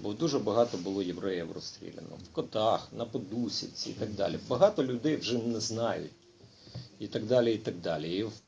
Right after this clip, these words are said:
в, на, в минулому році, коли ми, е, переглядали цей фільм, о, він викликав дуже великий резонанс, люди підходили і так далі. Тому я запрошую всіх чернігівців, знову ж таки,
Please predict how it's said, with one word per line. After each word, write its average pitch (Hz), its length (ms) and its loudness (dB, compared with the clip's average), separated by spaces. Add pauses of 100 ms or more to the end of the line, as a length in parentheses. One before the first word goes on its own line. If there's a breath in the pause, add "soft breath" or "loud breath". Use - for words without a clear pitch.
(120)
в, 113 220 -6
на, 123 240 6
в 104 140 2
минулому 135 500 6
році, 170 320 4
коли 110 260 2
ми, 113 220 0
е, 104 500 -2 (100)
переглядали 104 640 2
цей - 220 0
фільм, 208 340 -2 (380 loud breath)
о, 117 40 -4 (280)
він 151 200 4 (440)
викликав 113 420 0
дуже 101 220 -2
великий 85 360 -6
резонанс, 120 540 2
люди 101 200 -4
підходили 110 500 -4
і 87 40 -4
так 85 140 -4
далі. 78 260 -4 (320 soft breath)
Тому 113 180 -4
я 135 60 2
запрошую 135 540 0
всіх - 260 -2
чернігівців, 117 680 -2
знову 90 320 -4
ж - 140 0
таки, - 280 -12